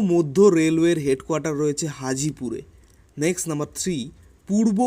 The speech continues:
উপকূল রেলওয়ের হেডকোয়ার্টার রয়েছে ভুবনেশ্বরে। নেক্সট নাম্বার ফোর, মধ্য রেলওয়ের হেডকোয়ার্টার রয়েছে মুম্বাইয়ে, যেটি ছত্রপতি শিবাজি টার্মিনাস নামেও পরিচিত। নেক্সট নাম্বার ফাইভ, উত্তর রেলওয়ের,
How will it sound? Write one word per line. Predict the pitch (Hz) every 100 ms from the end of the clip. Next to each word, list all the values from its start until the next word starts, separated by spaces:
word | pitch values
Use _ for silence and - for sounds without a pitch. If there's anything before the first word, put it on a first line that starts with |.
| -
উপকূল | 165 180 196 202 208
রেলওয়ের | 156 156 151 165 156
হেডকোয়ার্টার | 135 131 - 156 151 160
রয়েছে | 151 143 160
ভুবনেশ্বরে। | 127 143 170 156 139 - 120 110 - _ _ _ _
নেক্সট | 143 170 185 -
নাম্বার | 147 147 -
ফোর, | 190 151 120 - _ -
মধ্য | 143 185 190 156 208
রেলওয়ের | 214 170 170 170 180
হেডকোয়ার্টার | 165 139 - 160 147 160
রয়েছে | 143 160 156 127 135
মুম্বাইয়ে, | 139 175 185 165 123 110 - _ - -
যেটি | 156 185
ছত্রপতি | - - 143 - 180 180 185 208
শিবাজি | 208 - 170 175 170
টার্মিনাস | 214 151 131 135 151 151 139
নামেও | 120 156 220
পরিচিত। | 143 131 123 117 104 - - - - -
নেক্সট | 180 147 143 - - - -
নাম্বার | 131 139
ফাইভ, | 135 - 127 120 185 - - - - - -
উত্তর | 202 - - 254 208
রেলওয়ের, | 180 185 185 196 240